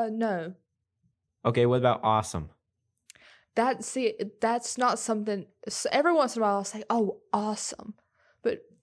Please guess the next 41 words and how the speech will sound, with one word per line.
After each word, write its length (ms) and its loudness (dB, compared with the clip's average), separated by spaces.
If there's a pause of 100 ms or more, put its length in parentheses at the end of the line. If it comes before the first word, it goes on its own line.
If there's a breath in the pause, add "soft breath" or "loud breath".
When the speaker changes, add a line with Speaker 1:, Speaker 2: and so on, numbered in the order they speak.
(160)
Speaker 1:
I 100 -8
don't, 240 -12 (1500)
I 80 -4
don't 160 2
think 160 -2
"awesome" 360 -4
ever 200 -6
really 160 -10
goes 160 -14
out 140 -12
of 80 -16
style. 440 -18 (220 soft breath)
Speaker 2:
That's, 280 0
and 300 -4
see, 140 -4
that 180 2
was 140 0
my 220 2
question. 420 0
I, 160 -4 (640)
I 100 0
don't 140 -2
remember 320 0
when 160 2
I 120 -2
had 200 -2
that 240 0
thought, 260 0
but 180 -2 (240 loud breath)
some 200 2
words 300 2
don't 340 4
go 140 4
out 160 4
of 80 -6
style, 280 0
right? 220 0
Because 220 -2
they're 140 -2
just 260 -4
words. 520 -2